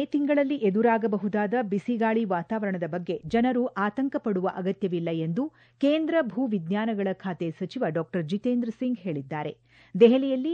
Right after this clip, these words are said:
ಇಂದು ಈ ಕುರಿತು ಮಾಧ್ಯಮಗಳಿಗೆ ಮಾಹಿತಿ ನೀಡಿದ ಅವರು, ಕೆಲವು ಪ್ರದೇಶಗಳಲ್ಲಿ ಸಾಮಾನ್ಯಕ್ಕಿಂತ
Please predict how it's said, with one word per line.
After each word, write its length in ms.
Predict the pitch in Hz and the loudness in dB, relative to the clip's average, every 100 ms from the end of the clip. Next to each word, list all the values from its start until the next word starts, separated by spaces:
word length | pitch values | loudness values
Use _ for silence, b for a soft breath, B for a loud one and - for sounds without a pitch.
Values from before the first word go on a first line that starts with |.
| - | -2
ಇಂದು 300 | 220 220 254 294 - | 0 0 0 -4 -2
ಈ 100 | 214 277 | -2 0
ಕುರಿತು 360 | 277 233 - 285 | 0 -2 -2 -2
ಮಾಧ್ಯಮಗಳಿಗೆ 760 | 202 185 175 262 226 202 180 | -2 -2 -4 -4 -2 -2 -2
ಮಾಹಿತಿ 400 | 170 175 208 226 | -2 -2 -2 0
ನೀಡಿದ 300 | 208 160 151 165 | -2 -2 -4 -4
ಅವರು, 240 | 170 202 165 _ B B - | -2 -2 -2 _ B B 6
ಕೆಲವು 260 | 294 320 311 | 8 8 4
ಪ್ರದೇಶಗಳಲ್ಲಿ 800 | 277 269 330 302 269 247 226 285 - | 2 2 -2 -2 0 0 0 -2 -2
ಸಾಮಾನ್ಯಕ್ಕಿಂತ 800 | 220 208 247 254 233 226 202 | -2 0 0 -2 -2 -2 0